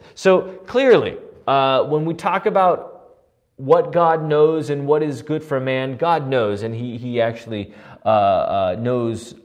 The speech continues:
<clears throat> and he actually will deliver it soon thereafter. All right, verse nineteen to twenty. Now, why don't we look at that? Why don't we read this together if you have your Bible out? Verses nineteen to twenty of Genesis chapter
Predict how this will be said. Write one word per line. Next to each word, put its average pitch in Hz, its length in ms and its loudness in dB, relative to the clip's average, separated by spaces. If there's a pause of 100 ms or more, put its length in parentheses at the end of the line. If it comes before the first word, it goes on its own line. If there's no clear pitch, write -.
(100)
<clears throat> - 220 -14
and 123 420 -2
he 113 100 -2
actually 113 300 -4
will 113 240 2
deliver 95 400 -2
it 90 100 -8
soon 92 400 -10
thereafter. 92 600 -6
All 131 40 4
right, - 440 0
verse 160 180 2
nineteen 208 600 0
to 180 40 -2
twenty. 202 640 0 (920)
Now, 135 80 0
why 156 80 6
don't 170 80 6
we 165 80 8
look 160 160 6
at 143 100 -2
that? 160 220 6
Why 139 100 6
don't 147 140 2
we 139 80 2
read 175 240 2
this 165 180 0
together 120 300 0
if 110 100 -6
you 127 60 2
have 113 80 -2
your 107 100 -6
Bible 104 260 2
out? - 440 0
Verses 131 260 -2
nineteen 156 400 0
to 139 80 0
twenty 214 480 -4
of 113 200 -2
Genesis 135 420 -4
chapter 120 480 -2